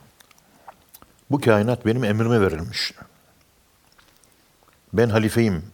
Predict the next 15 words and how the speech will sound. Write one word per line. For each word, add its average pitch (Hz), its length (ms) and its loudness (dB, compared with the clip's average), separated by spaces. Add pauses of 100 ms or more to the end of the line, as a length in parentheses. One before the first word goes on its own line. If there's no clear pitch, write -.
(960)
Tamam, 85 300 -2
halifeyim. 82 420 -2 (920)
O 104 60 -2
zaman 110 320 0
bütün 131 180 -4
mahlukat 98 500 0
bana 120 180 -2
itaat 123 340 0
etmesi 135 380 -4
lazım. 80 340 -4 (800)
Allah'ın 95 300 -2
yeryüzünde 101 500 -2 (540)
temsilcisiyim. 95 960 -4 (1400)
Ama 139 320 0 (260)
ben 120 500 2